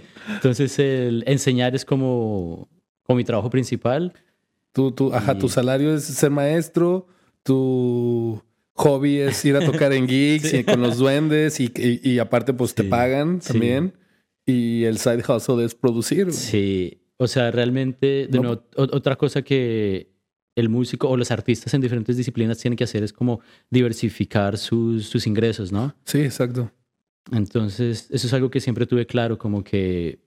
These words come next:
Speaker 2: No puedo depender de una
Speaker 1: Ujú,
Speaker 2: sola
Speaker 1: sí, no.
Speaker 2: fuente.
Speaker 1: Sí, o sea, hay varias avenidas, pero tienes que buscarlas y como intentar coordinar todo y ver cómo, cómo se puede hacer.
Speaker 2: Ya, me parece
Speaker 1: Ajá.
Speaker 2: excelente.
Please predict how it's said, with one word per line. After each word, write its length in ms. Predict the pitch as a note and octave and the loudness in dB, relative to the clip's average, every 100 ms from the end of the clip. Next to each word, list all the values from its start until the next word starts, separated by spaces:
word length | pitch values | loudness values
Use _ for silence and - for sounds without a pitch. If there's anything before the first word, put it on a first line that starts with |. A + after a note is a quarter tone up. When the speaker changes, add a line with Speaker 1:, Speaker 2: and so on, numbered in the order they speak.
| _ _ _ - | _ _ _ -6
Speaker 2:
No 280 | A#2 A#2+ A#2+ | -2 -2 0
puedo 180 | B2+ B2+ | 0 0
depender 340 | B2 B2+ A2+ | -2 -2 0
de 60 | A2+ | 0
una 160 | A2 | 0
Speaker 1:
Ujú, 40 | G#2+ | -2
Speaker 2:
sola 180 | - A2 | -2 -2
Speaker 1:
sí, 60 | G#2+ | 0
no. 180 | F#2+ F#2 | -2 -2
Speaker 2:
fuente. 480 | B2 G#2+ G#2 G#2+ - - | -2 -2 -4 -8 -10 -12
Speaker 1:
Sí, 300 | - F2+ F2+ | -4 -4 -2
o 40 | |
sea, 140 | A#2 | -2
hay 80 | A#2 | -2
varias 360 | A2+ C#3 D3+ D#3 | 0 0 0 0
avenidas, 480 | D3+ C#3 C#3 D3+ D3 | 0 0 0 -2 -4
pero 140 | B2+ | -4
tienes 260 | G#2 A2 - | -2 -4 -2
que 100 | B2 | -2
buscarlas 720 | G#2 - G#2 G#2+ A2 G#2 - | -2 -4 -4 -2 -2 -4 -4
y 440 | G#2 F#2+ F2 E2 - _ _ _ _ _ _ _ _ | -2 -2 -4 -6 -10 _ _ _ _ _ _ _ _
como 320 | - G2 F#2+ F#2 | -4 -2 -2 -2
intentar 800 | F2+ G2+ F2 F#2 F2+ F#2+ G2+ - _ _ | -2 -4 -2 -2 -2 -4 -6 -12 _ _
coordinar 460 | - G#2+ G#2+ F#2+ F#2+ | -6 -2 -2 -2 -4
todo 480 | A2 G#2 G2+ F#2+ F#2+ | -4 -2 -2 -4 -4
y 160 | F2 | -6
ver 220 | F2 E2+ | -6 -8
cómo, 360 | - F#2 E2+ F2+ | -8 -8 -8 -10
cómo 140 | - G2 | -8 -6
se 80 | F#2+ | -4
puede 160 | F2+ | -6
hacer. 380 | E2 F#2 F2 G2 _ | -6 -6 -8 -10 _
Speaker 2:
Ya, 400 | A2 A#2 A#2+ D3 - _ | -6 -2 -2 -4 -10 _
me 160 | B2+ A#2 | -6 -4
parece 220 | B2 A#2+ E2+ | -2 -4 -4
Speaker 1:
Ajá. 60 | |
Speaker 2:
excelente. 600 | - A#2+ A#2 B2 C3 A#2+ | -2 0 0 -2 -4 -6